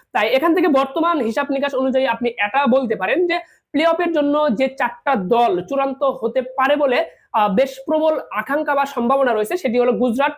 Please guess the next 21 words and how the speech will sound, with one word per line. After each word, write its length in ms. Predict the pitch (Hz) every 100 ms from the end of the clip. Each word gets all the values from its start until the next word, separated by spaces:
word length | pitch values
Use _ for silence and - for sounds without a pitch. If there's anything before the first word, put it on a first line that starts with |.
| - _ 190
বেঙ্গালুরু, 400 | 214 240 254 311
পাঞ্জাব 400 | 359 226 220 214 -
ও 60 | 220
মুম্বাই। 340 | 220 277 202 170 - _
এই 100 | 294 330
চারটি 240 | 302 -
দলের 260 | 240 240 262
মাঝে 200 | 262 269
প্লে 180 | 285 247
অফে 240 | 254 254 262 262
কোয়ালিফাই 360 | 254 226 226 240
করার 260 | 233 226 - - _
বেশ 140 | 214 220
ভালো 220 | 190 214 285
সুযোগ 260 | - 233 226
সম্ভাবনা 380 | 214 196 208
রয়েছে। 260 | 233 269 403 - - _ _ -
তবে 140 | 226 220
সব 200 | - 269
মিলিয়ে 280 | 294 294 294
কিন্তু, 200 | 285 247